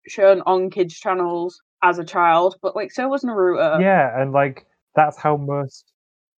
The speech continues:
Speaker 2: that's how most kids in the nineties watched, like, Dragon Ball and Sailor Moon.
Speaker 1: It, like, there was,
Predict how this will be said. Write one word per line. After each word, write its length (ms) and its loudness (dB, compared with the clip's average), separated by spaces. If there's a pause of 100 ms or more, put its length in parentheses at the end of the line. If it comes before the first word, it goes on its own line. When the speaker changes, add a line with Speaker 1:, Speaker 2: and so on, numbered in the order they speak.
Speaker 2:
that's 180 0
how 120 4
most 340 4
kids 300 -2
in 100 -4
the 80 -4
nineties 580 -4
watched, 240 -2
like, 180 -6
Dragon 380 -4
Ball 640 -2 (220)
and 360 -8 (480)
Sailor 340 0
Moon. 600 -2 (240)
Speaker 1:
It, 120 -6
like, 200 -6
there 80 -8
was, 140 -12